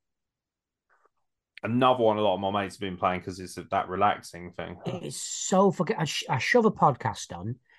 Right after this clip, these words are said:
Speaker 2: and I zone out and basically do kind of the opposite of colouring in. That's all it is. It's just
Speaker 1: That's why I play things like, um, I, I really like,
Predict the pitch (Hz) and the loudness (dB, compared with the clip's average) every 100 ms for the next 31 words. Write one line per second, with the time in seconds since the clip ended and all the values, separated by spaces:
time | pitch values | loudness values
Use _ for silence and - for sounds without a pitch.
0 | _ - 127 131 127 104 135 139 120 107 | _ -2 2 4 2 2 4 4 2 0
1 | 87 - - - _ _ _ _ _ _ | -4 -12 -14 -14 _ _ _ _ _ _
2 | _ _ _ _ _ _ _ _ _ 147 | _ _ _ _ _ _ _ _ _ 2
3 | 127 120 135 127 - 139 135 127 123 123 | 2 4 2 2 -2 -2 0 0 2 2
4 | 113 - 123 107 123 113 - 107 131 - | 0 0 0 2 0 0 -2 -4 -6 -6
5 | 135 120 101 98 87 - _ _ _ _ | -4 -2 -4 -6 -10 -14 _ _ _ _
6 | _ _ _ _ _ _ _ _ _ - | _ _ _ _ _ _ _ _ _ -2
7 | 139 175 151 123 120 90 - - 120 135 | 4 6 6 4 -2 -4 -14 -12 -6 2
8 | 139 95 - - - _ _ _ - 147 | 6 6 2 -6 -18 _ _ _ -2 2
9 | - 123 110 117 104 95 101 92 98 - | 8 8 8 6 4 2 -2 2 0 2
10 | 101 95 95 87 - 131 135 123 127 107 | 2 2 0 -4 4 6 6 4 6 4
11 | 98 95 | 4 2